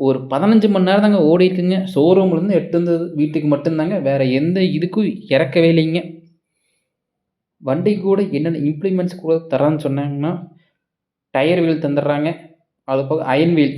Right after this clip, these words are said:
இரும்பு வீல் பேக் சைடு இதுங்க, அப்புறம் புது கேஜ் வீலுங்க, புது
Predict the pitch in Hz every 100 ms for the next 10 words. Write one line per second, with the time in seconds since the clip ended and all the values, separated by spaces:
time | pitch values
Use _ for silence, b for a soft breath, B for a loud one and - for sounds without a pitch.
0 | 143 165 175 165 147 139 - - - 131
1 | 135 147 135 131 135 131 127 131 131 -
2 | - _ _ _ - 127 180 185 185 165
3 | 233 160 139 196 - 202 185 160 147 -
4 | - _ _ - 143